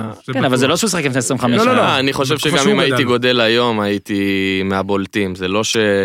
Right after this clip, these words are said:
Speaker 3: אבל אפילו אייל ברקוביץ' הגדול, באמת אולי הגדול מכולם, אמר לי שלמזלו הוא עלה מהנוער, אימן אותו שלמה שרף. הוא אמר לי, אם היה מאמן אותי איזה סילבס כזה או אחרים,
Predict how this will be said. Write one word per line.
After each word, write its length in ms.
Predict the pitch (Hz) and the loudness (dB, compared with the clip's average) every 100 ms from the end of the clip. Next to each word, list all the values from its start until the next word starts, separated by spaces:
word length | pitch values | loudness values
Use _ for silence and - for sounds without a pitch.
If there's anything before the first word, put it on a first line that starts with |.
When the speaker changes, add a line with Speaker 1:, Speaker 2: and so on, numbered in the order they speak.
| 95 - - - - - | -2 -6 -20 -20 -14 -4
Speaker 3:
אבל 160 | 101 | -2
אפילו 260 | 104 139 139 | 0 2 2
אייל 160 | 139 | 2
ברקוביץ' 460 | 135 139 147 123 117 | 2 0 -2 -2 -2
הגדול, 600 | 104 101 113 131 113 117 | 0 0 2 2 0 -2
באמת 400 | 110 98 107 107 | -4 -2 -2 -4
אולי 140 | 101 98 | -4 -4
הגדול 320 | 98 95 104 | -4 -2 -2
מכולם, 560 | 107 - 101 117 117 123 - _ _ _ - 101 | -2 -2 -2 0 0 -4 -12 _ _ _ -6 -2
אמר 300 | 110 135 123 | 0 0 0
לי 200 | 117 120 | 0 0
שלמזלו 720 | 110 101 98 95 104 104 135 | -2 -2 -2 -2 -2 0 2
הוא 160 | 123 107 | 2 2
עלה 160 | 110 | 0
מהנוער, 680 | 120 110 107 143 139 127 135 | 0 0 0 0 0 0 0
אימן 220 | 113 113 | -2 -2
אותו 180 | 117 110 | -2 -4
שלמה 360 | 104 117 117 104 | -4 -4 -2 -2
שרף. 400 | - 110 95 - | 0 0 -2 -4
הוא 60 | 101 | -6
אמר 220 | 127 156 | -2 -2
לי, 120 | 151 | -2
אם 100 | 147 | 0
היה 160 | 147 143 | 0 0
מאמן 280 | 139 135 139 | 0 -2 -4
אותי 220 | 131 113 | -4 -4
איזה 160 | 98 95 | -4 -6
סילבס 480 | - 123 127 120 | -6 -4 -4 -6
כזה 380 | - 98 95 98 | -4 -6 -4 -4
או 560 | 95 95 95 95 92 - | -4 -4 -4 -4 -6 -8
אחרים, 560 | - 107 107 160 135 | -8 -6 -2 0 0